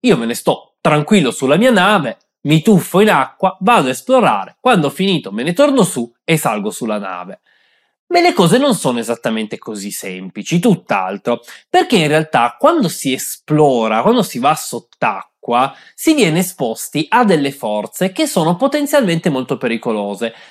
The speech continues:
tanto che i sub quando scendono, ma soprattutto quando risalgono, non lo fanno direttamente a tutta velocità, ma risalgono facendo degli step intermedi, fermandosi per alcuni minuti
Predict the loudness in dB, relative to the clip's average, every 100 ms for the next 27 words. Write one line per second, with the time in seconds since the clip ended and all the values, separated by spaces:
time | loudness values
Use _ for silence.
0 | _ 0 2 2 2 0 0 -4 -4 -2
1 | -2 -2 -4 -4 _ _ 2 2 2 0
2 | -2 0 0 0 -4 -6 -6 0 0 2
3 | 0 2 0 0 0 -2 0 0 2 2
4 | 2 2 -2 -4 -8 -8 -8 -6 -4 -4
5 | -6 _ 0 2 2 2 2 4 2 2
6 | 0 -2 -4 -2 0 0 -2 -4 -8 -8
7 | -10 -8 -6 -6 -8 -4 -2 -2 -6 _
8 | -6 -2 -2 -4 0 2 4 4 2 0
9 | 0 _ -4 -4 0 2 2 0 0 0
10 | -2 -2 -2 -2 -2 0 2 0 0 -2
11 | -2 -2 -4 -8 -2 0 2 2 0 -2
12 | -4 -4 -4 -4 -4 -2 -2 -2 -2 -4
13 | -8 -14